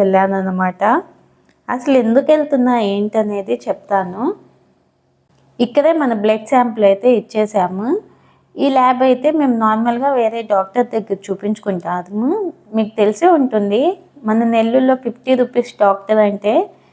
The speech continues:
ఎంతమందికి తెలుసో కామెంట్ చేయండి. చాలా బాగా అంటే చాలా బాగా చూస్తారు. So తను రెగ్యులర్గా ఎప్పుడైనా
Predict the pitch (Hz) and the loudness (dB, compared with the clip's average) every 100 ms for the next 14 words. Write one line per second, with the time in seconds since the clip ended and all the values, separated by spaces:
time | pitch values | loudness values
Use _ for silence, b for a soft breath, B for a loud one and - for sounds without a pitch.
0 | b b 240 254 339 339 311 - 233 226 | b b 0 2 4 4 4 2 -2 0
1 | 254 226 202 208 220 220 208 196 196 220 | -2 0 0 0 0 2 0 0 -2 0
2 | 359 427 _ _ _ _ _ _ _ _ | 0 -2 _ _ _ _ _ _ _ _
3 | _ 233 214 226 269 302 277 240 233 226 | _ -2 0 2 2 2 2 0 -2 -4
4 | 247 247 214 208 196 196 202 208 202 - | -6 -2 0 2 2 2 2 -2 -6 0
5 | 196 175 208 339 415 - 254 247 208 - | 0 2 2 2 0 0 0 0 -4 -12
6 | _ _ 233 240 277 269 220 202 220 233 | _ _ -2 0 0 2 2 2 0 2
7 | 247 247 262 277 254 220 214 220 | 4 4 4 2 2 0 0 0